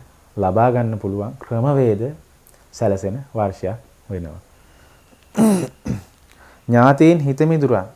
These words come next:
තමන් සොයාගෙන එනවා. සොයාගෙන ඇවිල්ලා ඥාතීන් හිත මිතුරන් ඥාති සම්බන්ධතා වර්ධනය වෙන වසරක් වෙනවා.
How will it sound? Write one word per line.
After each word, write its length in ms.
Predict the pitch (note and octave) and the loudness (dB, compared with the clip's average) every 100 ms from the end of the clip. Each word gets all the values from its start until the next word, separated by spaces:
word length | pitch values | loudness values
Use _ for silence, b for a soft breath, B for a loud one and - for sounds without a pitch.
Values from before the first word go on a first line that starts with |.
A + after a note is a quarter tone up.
| _ _ _ | _ _ _
තමන් 280 | A2+ A2+ D#3 | -2 -2 -2
සොයාගෙන 600 | D#3 C3+ D#3 F#3 F#3 F3+ | -2 2 4 4 2 0
එනවා. 300 | D3 G2 F2 A2 _ _ _ | -2 -4 -10 -18 _ _ _
සොයාගෙන 520 | - A#2 C3+ E3 D#3+ | -8 -4 0 0 -2
ඇවිල්ලා 300 | C#3+ C3 C3 | -4 -4 -4
ඥාතීන් 440 | C3+ A#2+ A#2+ B2 B2+ | -6 -6 -6 -8 -8
හිත 160 | A#2+ A2+ | -8 -8
මිතුරන් 300 | A2 A2+ B2 | -8 -6 -6
ඥාති 260 | A2+ A2+ | -6 -8
සම්බන්ධතා 680 | A#2 A#2+ A#2 A2+ A2+ A2 A#2 A#2+ _ _ | -6 -6 -4 -6 -6 -8 -10 -10 _ _
වර්ධනය 600 | F2+ F#2 G2+ B2+ C3 A#2+ | -2 0 0 -2 -4 -4
වෙන 220 | G#2+ G#2 C3 _ _ _ - | -6 -10 -14 _ _ _ -8
වසරක් 420 | G2 F#2 F#2 A#2 - _ _ _ | -6 -4 -4 -6 -12 _ _ _
වෙනවා. 480 | G2 E2+ E2 - | -10 -8 -10 -16